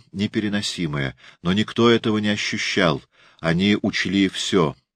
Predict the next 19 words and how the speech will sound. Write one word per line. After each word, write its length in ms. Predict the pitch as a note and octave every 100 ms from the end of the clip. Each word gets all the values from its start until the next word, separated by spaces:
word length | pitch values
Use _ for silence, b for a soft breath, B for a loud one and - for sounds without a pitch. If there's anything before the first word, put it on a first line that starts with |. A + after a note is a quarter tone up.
| _ _
наклон 560 | D#2+ F2 E2+ F#2+ G#2 F#2
обрыва 640 | F#2 D#2+ E2 E2+ D#2 D2+ -
у 140 | D#2+
моста, 560 | C#2+ - - E2+ E2+ - b b b
высоту 600 | D2+ E2 - F#2 A2 G#2+ -
арок, 420 | F#2 F#2 F#2 -
расположение 840 | F2+ - E2+ F2 F#2 G2 G2+ G2+ -
этажей 500 | F#2+ F#2+ E2 G2 F#2+
и 180 | G#2 F#2
окон, 540 | E2+ G2 - G2+ F#2+ b b b
недоступных 800 | F2+ F#2+ G2+ - G2+ F2+ F#2+ D#2+
для 160 | E2+ F2+
человека, 680 | - F2+ F2 F2+ E2+ F2
а 40 | D#2+
также 560 | F#2 F#2 D#2 F#2 F2+ b b
и 140 | E2+ D#2+
необходимость 1000 | D#2+ D#2+ - D2+ E2 F2 F2 - C#2+
действовать 560 | C2+ D#2 - - D#2 D2+
быстро. 560 | C2+ D2+ - - C#2+